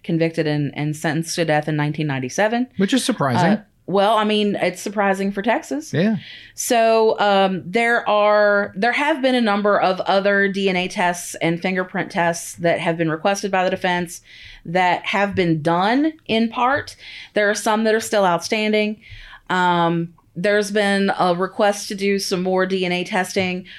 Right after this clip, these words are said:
Speaker 1: with advances in that technology, specifically with regard to their ability to pull out, uh, Y chromosome testing to identify, uh, male contributors.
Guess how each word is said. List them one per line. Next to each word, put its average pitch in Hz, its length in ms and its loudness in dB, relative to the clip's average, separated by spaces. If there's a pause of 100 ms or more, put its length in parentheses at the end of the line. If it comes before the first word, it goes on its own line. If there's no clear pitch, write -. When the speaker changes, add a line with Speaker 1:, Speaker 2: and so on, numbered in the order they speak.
(120)
Speaker 1:
with 190 220 -2
advances 180 580 -2
in 175 120 0
that 156 160 -2
technology, 190 640 -2
specifically 185 640 -4
with 180 220 -4
regard 170 400 0
to 180 140 -4
their 165 200 2
ability 165 380 2
to 175 100 -8
pull 170 240 -2
out, 156 320 0
uh, 143 160 0
Y 175 240 -2
chromosome 190 540 0
testing 202 480 -2 (260)
to 180 140 0
identify, 170 840 0
uh, 151 260 0
male 185 400 2
contributors. 220 760 -2